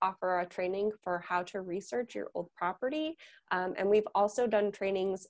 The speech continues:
um, talking through different styles. Um, so,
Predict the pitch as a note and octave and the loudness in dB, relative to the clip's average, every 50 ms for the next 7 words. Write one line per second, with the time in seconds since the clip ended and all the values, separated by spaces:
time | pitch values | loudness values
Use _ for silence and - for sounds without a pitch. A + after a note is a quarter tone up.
0 | - - F#3 F3+ F3 F3 F3 E3+ E3+ D#3+ D3+ _ _ _ _ - - - - - | -4 -2 -2 0 0 -2 -2 -2 -2 -4 -6 _ _ _ _ -16 -16 -12 -6 -2
1 | F#3+ F#3 - - G3+ G3+ G3+ G3 - G3 F#3 F#3 F3 - F#3 F3+ F3+ - F#3 F3 | -2 -2 0 2 2 2 2 2 2 2 2 2 2 0 -2 -2 0 2 2 2
2 | E3 - - - - - - D#3+ E3 E3 E3 F3+ G3+ A#3+ C#4 D#4+ D4 - - - | 2 0 -6 -10 -6 -2 0 2 2 2 2 0 0 0 -2 -4 -6 -8 -12 -12
3 | - - - - _ _ - - E3+ E3+ E3 E3 E3+ E3+ F3+ F3+ E3+ E3+ D#3 | -14 -16 -20 -20 _ _ 0 2 2 2 2 0 0 2 2 2 4 2 0